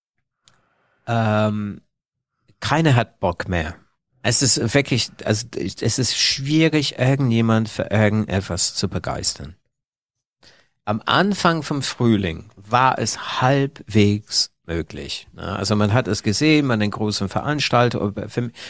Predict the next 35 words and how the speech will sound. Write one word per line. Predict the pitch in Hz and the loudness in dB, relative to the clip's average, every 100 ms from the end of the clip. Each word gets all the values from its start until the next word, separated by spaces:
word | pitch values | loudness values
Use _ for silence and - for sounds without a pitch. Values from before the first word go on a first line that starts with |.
| - | -4
mein | 151 190 | 0 2
Business | 170 160 127 113 | 2 0 0 0
Mo-, | 110 101 | 0 0
Mo-, | 101 87 104 107 - | -2 -2 2 2 2
Model | 104 - - 107 110 110 110 104 _ | -2 -2 0 2 2 0 -2 -4 _
für, | - 113 107 104 98 - - | -6 0 2 2 0 -6 -10
äh, | 95 | -8
Jahre | 92 120 147 156 117 113 110 | 0 2 4 2 0 0 2
war | 107 104 - | 2 2 0
aufgebaut | 117 - 120 113 110 | -2 -2 0 0 0
von | 117 110 | -2 -2
Events, | 117 147 120 95 - | 0 0 0 0 -2
ne? | 87 147 - _ _ _ - | -2 -4 -8 _ _ _ -10
Ich | - | -4
gehe | - | -2
auf | - | -2
ein | 104 | 0
Business-Event, | 170 - 139 117 117 113 113 - - | 0 2 -2 0 2 2 0 -8 -6
gehe | 98 | -4
auf | 98 | -4
die | - | -6
Bühne, | 98 135 127 123 117 - - - | -2 0 2 2 0 -4 -14 -6
bring | 107 98 | 0 2
die | 85 | 4
alle | 87 90 | 2 2
durcheinander | 113 110 - 101 95 98 95 - - | 2 2 2 2 4 4 2 -4 -6
und | 107 | -2
sterbe | - 107 95 | 2 2 2
am | 85 | 2
Ende | 87 90 82 | 2 2 0
an | 87 | 0
die, | - | -2
auf | - 92 | -2 -2
die | 92 | -4
Bühne. | 87 85 78 87 | -4 -4 -4 -8